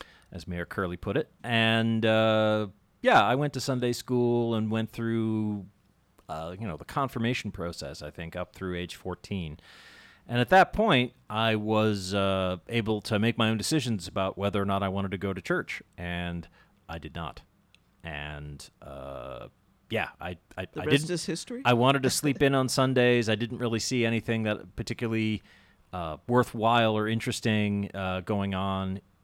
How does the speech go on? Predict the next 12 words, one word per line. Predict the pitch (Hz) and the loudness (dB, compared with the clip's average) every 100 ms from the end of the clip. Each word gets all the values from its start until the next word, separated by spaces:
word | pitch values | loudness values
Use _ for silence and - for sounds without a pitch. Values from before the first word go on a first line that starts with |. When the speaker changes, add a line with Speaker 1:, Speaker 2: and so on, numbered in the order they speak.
| _ | _
Speaker 1:
uh, | 95 87 85 85 | -10 -6 -6 -8
in | 104 101 98 | -8 -8 -4
church | - 104 - | -2 -2 -2
services. | 107 92 92 - 92 90 - | -4 -2 -4 -4 -4 -4 -4
There | 101 | -4
were | 101 | -4
some | - 101 | -4 -4
nice | 95 - | -4 -6
people | 127 135 104 | -4 -2 -2
at | 82 | -4
the | 82 | -8
church, | - 82 76 - - | -10 -10 -10 -12 -14